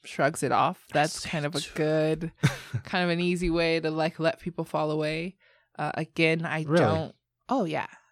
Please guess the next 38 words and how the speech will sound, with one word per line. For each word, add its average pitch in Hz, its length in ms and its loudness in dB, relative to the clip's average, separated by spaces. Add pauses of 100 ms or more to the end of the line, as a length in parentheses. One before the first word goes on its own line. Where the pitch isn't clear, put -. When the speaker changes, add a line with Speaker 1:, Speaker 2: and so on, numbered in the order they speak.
(140)
Speaker 1:
Yeah, - 260 -6
it 240 140 -6
lets 254 260 -4
me 190 100 -6
know 151 180 -10
a 156 40 -10
lot - 220 -6
about - 200 -8
a - 40 -12
person - 340 -14
when - 80 -14
they - 100 -12
respond - 380 -14
to - 80 -20
my - 80 -14
name. 190 240 -16 (920)
Speaker 2:
Like, 170 80 -4 (160)
Speaker 1:
Um, 107 100 4
Speaker 2:
how, 131 160 10
how, 147 180 8
how, 160 260 10
how 170 200 8
long 160 180 8
do 135 80 2
they 127 160 4
have, 135 320 6
though? 92 180 -8
Do 104 100 -8
they 110 60 -2
have, 113 140 0
like, 101 160 -2
a 110 40 -2
week? 160 420 0 (360)
Speaker 1:
Oh, 226 140 4
no, 196 180 -2
they 190 100 -4
have 185 220 -8
seconds. - 680 -14